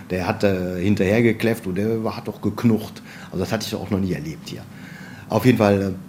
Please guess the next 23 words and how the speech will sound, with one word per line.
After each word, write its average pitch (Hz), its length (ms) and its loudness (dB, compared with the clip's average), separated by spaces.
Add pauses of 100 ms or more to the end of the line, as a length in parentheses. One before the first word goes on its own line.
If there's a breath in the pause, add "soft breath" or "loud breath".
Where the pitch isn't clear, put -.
(120)
diese 107 880 8
Lichter, 143 480 4
die 101 220 0
Räder, 143 440 6
die, 117 520 2 (640 loud breath)
ja, - 160 -2
die 110 80 0
geben 131 160 4
mir 120 80 6
schon 113 160 0
ein 107 40 2
bisschen 120 300 0
Sicherheit, 147 540 2
dass - 140 -6
man 120 100 0
mich 120 160 0
sieht. 175 320 -2 (320 loud breath)
Und 98 80 -4
dann 117 140 2
versuche 120 400 0
ich 120 100 -2
halt, 107 360 2
äh, 104 220 2